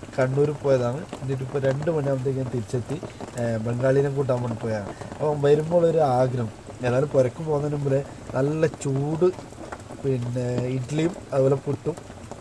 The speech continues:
അടിച്ചാലോ. ഏ, മാവിലാടത്ത് കടപ്പുറത്ത് തുറക്കും. അപ്പൊ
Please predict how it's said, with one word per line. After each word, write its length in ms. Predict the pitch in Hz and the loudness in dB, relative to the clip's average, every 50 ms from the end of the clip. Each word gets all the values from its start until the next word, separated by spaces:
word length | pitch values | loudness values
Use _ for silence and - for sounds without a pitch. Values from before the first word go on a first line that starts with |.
| - - - | -6 -4 -2
അടിച്ചാലോ. 400 | 147 135 131 - 156 143 139 135 113 98 - - - - - - - - - 139 | -2 -2 0 2 4 4 4 2 0 -2 -8 -12 -14 -14 -14 -14 -10 -4 0 2
ഏ, 20 | 131 131 131 127 127 123 117 120 | 2 4 2 2 0 0 -2 0
മാവിലാടത്ത് 480 | 131 139 143 147 151 156 151 143 165 147 143 | 2 2 4 6 6 4 4 2 0 0 0
കടപ്പുറത്ത് 400 | 131 120 - 135 123 117 - 196 226 - - - - | 0 0 0 -4 -4 -2 -2 -2 -2 -4 -4 0 2
തുറക്കും. 280 | 131 123 104 113 - - - - - - - - - - | 2 2 2 -2 -6 -6 -8 -10 -12 -12 -12 -12 -10 -6
അപ്പൊ 140 | 127 127 135 | 0 2 4